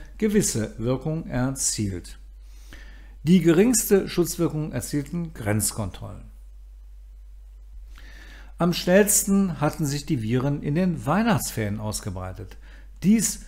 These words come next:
steht im Gegensatz zu den Erfahrungen mit den saisonalen Grippeepidemien. Diese schwächen sich in den Ferien ab, weil die Kinder nicht in der Schule sind.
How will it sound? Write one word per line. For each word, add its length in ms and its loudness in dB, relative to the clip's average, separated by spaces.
steht 340 0
im 200 0
Gegensatz 580 2
zu 120 -4
den 140 -2
Erfahrungen 480 -2
mit 160 0
den 220 0
saisonalen 720 2
Grippeepidemien. 1040 -2
Diese 480 4
schwächen 500 -4
sich 280 -4
in 80 -2
den 140 0
Ferien 340 0
ab, 200 -4
weil 460 0
die 100 0
Kinder 420 0
nicht 640 0
in 160 0
der 300 -2
Schule 420 2
sind. 380 -8